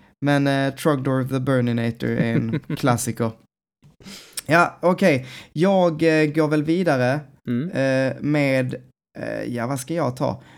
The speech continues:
Speaker 1: Jag tar Donkey Konga.
Speaker 2: Mm.
Speaker 1: Har jag med här.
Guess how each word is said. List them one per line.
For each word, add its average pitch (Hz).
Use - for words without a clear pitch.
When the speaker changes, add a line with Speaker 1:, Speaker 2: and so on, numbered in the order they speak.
Speaker 1:
Jag 226
tar 208
Donkey 240
Konga. 117
Speaker 2:
Mm. 117
Speaker 1:
Har 147
jag 135
med 127
här. 110